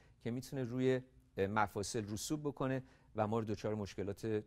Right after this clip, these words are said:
خیلی زیادی بکنه. البته روی همه جای بدن م-، مختلف بدن می‌تونه رسوب بکنه، توی عروق می‌تونه رسوب کنه، توی، اه، کلیه‌ها می‌تونه رسوب کنه و دیگر اعضای بدن. و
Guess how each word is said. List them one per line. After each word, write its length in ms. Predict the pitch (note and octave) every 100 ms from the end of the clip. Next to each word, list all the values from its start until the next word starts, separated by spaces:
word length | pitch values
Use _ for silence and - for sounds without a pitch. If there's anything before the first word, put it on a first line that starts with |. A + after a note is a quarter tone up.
| -
خیلی 160 | G#2+ G2+
زیادی 300 | F2 F#2 F#2
بکنه. 260 | E2+ E2+
البته 280 | F2+ F2+ A2+
روی 120 | A2
همه 260 | G#2+ F2+ G#2
جای 240 | G#2 F2+
بدن 360 | E2+ E2 F#2 F2+
م-، 140 | F2+ -
مختلف 400 | F#2 F2+ E2+ E2
بدن 260 | E2+ F#2+
می‌تونه 340 | A2+ - A#2 A2+ - - -
رسوب 300 | A#2 - B2
بکنه، 280 | G2 G2+ F2+
توی 160 | - G2+
عروق 280 | F#2 G2+
می‌تونه 360 | A2+ G#2+ G#2 G2+
رسوب 260 | F#2+ G#2+ -
کنه، 200 | F#2+ F2+
توی، 280 | - F#2 F2+ - - - -
اه، 260 | F2+ F2
کلیه‌ها 480 | E2+ A2 F2+ F2+ A2
می‌تونه 300 | C3 A#2 A#2+
رسوب 260 | G#2 - G#2+
کنه 180 | A2 G2+
و 100 | F#2
دیگر 260 | F2 F#2 F2+
اعضای 260 | E2+ F2
بدن. 300 | E2+ D#2 D2 - _ - - - - - -
و 200 | G#2+ A2+